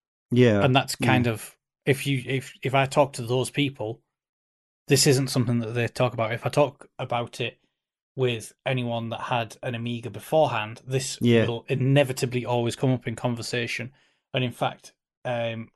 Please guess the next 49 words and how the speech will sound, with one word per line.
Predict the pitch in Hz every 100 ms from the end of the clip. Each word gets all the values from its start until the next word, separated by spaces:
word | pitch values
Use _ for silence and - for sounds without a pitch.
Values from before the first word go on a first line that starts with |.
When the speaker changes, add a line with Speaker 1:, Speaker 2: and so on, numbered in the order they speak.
| -
Speaker 2:
on | 131 127
a |
couple | - 180 139
of | 120
occasions | - 127 113 123 117
in | 117
the | 110
last | 117 -
few | 123
years, | 110 139 127 110
I've, | 117 117 - _ -
I've | 127 120
actually | 120 - 120
had | 120
my | 113 107
dad | 139 143 135 -
mention, | 123 117 117 104 _ _ _ _ _ _ _ -
um, | 113 107 104
this | 117 117 -
game. | 107 101 _ - _
Speaker 1:
Mm. | 131 113 117
Speaker 2:
Um, | 104 107 -
and, | 120 107 104 _ _ _ _ _ _ _ _ _ _ -
and, | 110 110 -
uh, | 123 110
also, | 127 117 - 123 113 110 - _ _ _ _ _ _ -
uh, | 120 113 110
my | 117 117
uncle | 147 139 127
actually | 113 -
came | - 120 120
to |
visit, | 110 135 131 151 - _ -
uh, | 123
where | 123 117
I |
live | 117 113
in | 117
Newcastle | 135 135 - 117
for | -
the |
first | - 139 117 -
time | 117
since | 113 120
I've | 113
been | 127 123
here | 123 110
last | 113 117 - -
year. | 120 143